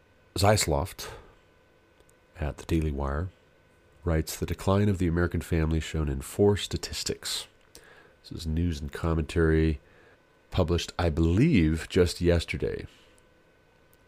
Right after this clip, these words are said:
And I won't read for you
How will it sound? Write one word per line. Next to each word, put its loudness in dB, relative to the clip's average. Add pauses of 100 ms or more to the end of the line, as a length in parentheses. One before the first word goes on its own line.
(720)
And 0
I 4
won't 8
read 6
for 0
you 4